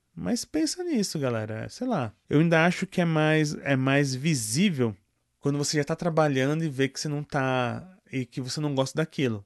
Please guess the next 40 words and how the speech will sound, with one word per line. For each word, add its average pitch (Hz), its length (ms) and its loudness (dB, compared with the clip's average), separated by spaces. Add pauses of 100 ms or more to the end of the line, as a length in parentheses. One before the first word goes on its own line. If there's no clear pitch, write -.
Mas 135 300 2
também 180 260 2
é 185 40 2
possível 180 500 -2
você 180 280 -4
ver 156 140 -2
isso - 120 -6
dentro 160 220 -4
do 185 120 -4
curso. - 520 -6 (140)
Mas 120 240 -2
enfim, 135 340 -4 (460)
cada 120 240 0
um 143 120 0
sabe 127 300 -2
a 127 40 -2
sua 117 320 -2
vida, 160 420 -2 (260)
cada 120 280 0
um 131 100 0
sabe 120 340 -2
o 113 40 -4
que - 160 -12
que - 120 -12
você 120 220 -4
precisa. 147 600 0 (320)
Se - 60 -20
você 117 160 -4
tá 131 60 0
numa 131 180 0
condição 123 540 -4 (360)
que 123 100 -2
você, 113 640 -2 (460)
que - 100 -12
você 113 240 -4
precisa 135 400 -2
da, 135 140 -4
é, 113 480 -2 (200)
do, 113 520 -6
do 110 340 -6